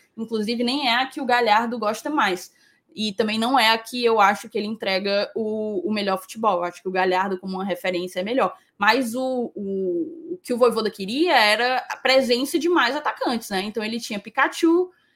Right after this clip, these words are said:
é, Pikachu, perdão, entrou com Galhardo, já tinha Lucero, tinha Guilherme. Então, em um dado momento, o Fortaleza estava com quatro ali. O quê?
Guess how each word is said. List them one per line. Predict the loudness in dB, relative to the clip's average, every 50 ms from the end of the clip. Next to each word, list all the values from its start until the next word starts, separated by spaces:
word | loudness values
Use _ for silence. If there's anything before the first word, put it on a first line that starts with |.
| _ _ _
é, | -4 -2 0 0 0
Pikachu, | 0 -2 -2 -2 -2 -2 -2 -4 -8 -6
perdão, | -4 -4 -2 -2 -2 -4 -6 -8 _ _ _ _ _ -8
entrou | -8 -8 -8 -8 _ 4 6 6 6 6 4
com | 2 -2 0
Galhardo, | 2 2 4 4 6 6 6 6 6 4 0 -4 -4
já | -2 -2 -2
tinha | -2 -4 -8 -6 -4 -4 -4
Lucero, | -4 -6 -6 -8 -6 -2 2 4 6 6 6 4 0 -2
tinha | -6 -8 -6 -6 -4 -4 -4 -4
Guilherme. | -2 0 2 4 6 6 6 4 4 2 0 -2
Então, | -2 -2 -4 -4 -2 -4 -4 -4 -4 -4
em | -4 -2
um | -2 0
dado | 0 0 0
momento, | 0 -2 -2 -4 -4
o | -4
Fortaleza | -4 -2 0 0 -2 0
estava | 0 -2 -2 -2
com | -4 -6 -6 -6 0
quatro | 2 4 6 6 4 2 0 0 0 0
ali. | 0 0 -2 -4 -4 -6 _ _ _ _ _ _ _ _ _
O | -16 -16
quê? | -10 -6 -4 -2 -2 -2 -4 -6 -12